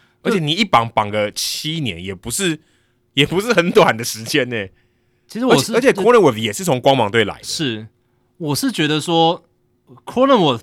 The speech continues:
Speaker 1: 本身如果排除掉脉络，就是单看这一张延长约，呃，签得非常好。因为你刚刚讲嘛，呃，守卫弹性多，然后相对来讲，呃，当然有一点年纪了，可是也不是说特别老。
Speaker 2: 对，他，他，他年纪相对起来是比 Jimenez 这些都老了。
Speaker 1: 对，对，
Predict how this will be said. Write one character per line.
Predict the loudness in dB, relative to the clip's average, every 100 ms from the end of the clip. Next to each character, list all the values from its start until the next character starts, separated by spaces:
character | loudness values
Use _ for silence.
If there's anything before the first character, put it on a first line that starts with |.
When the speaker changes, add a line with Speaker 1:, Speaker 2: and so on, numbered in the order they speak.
| -4
Speaker 1:
本 | -4 -4
身 | -4 -4 -4 -8
如 | -2
果 | 0 0 -2 _ _ _
排 | -6 -6
除 | -4
掉 | -2
脉 | -2 -2
络， | -4 -10
就 | -12
是 | -4
单 | -2 -2
看 | -4 -6
这 | -6 -6
一 |
张 | -6
延 | -6
长 | -10 -12
约， | -14 -16
呃， | -18
签 | -12 -10
得 | -8
非 | -10
常 | -12 -12
好。 | -18 -20 _ _ _ _ -14
因 | -12
为 | -14 _
你 | -10
刚 | -4
刚 | -4
讲 | -4 -8
嘛， | -12 -20 _ _ -20
呃， | -18
守 | -12 -8
卫 | -6
弹 | -6 -6
性 | -8
多， | -6 -6 -6 _ _ _ _
然 |
后 | -8
相 | -4
对 | 0
来 | 0
讲， | 0 -2 -6 -12
呃， | -14 -6
当 | 2
然 | 4
有 | 4
一 | 2
点 | 0
年 | -2 -8
纪 | -8 -8
了， |
可 | -4
是 | -2
也 |
不 | -2
是 | -2
说 | -2
特 | -2
别 |
老。 |
Speaker 2:
对， |
他， |
他， | -2
他 |
年 | 0 -2
纪 | -4
相 | -4 0
对 | 0
起 | 0 -4
来 | -12
是 | -12
比 | -12
Jimenez | -10 -6 -4 -4
这 | -4
些 | -4
都 | -4 -4
老 | -6 -14
了。 | -12
Speaker 1:
对， | -6
对， | -6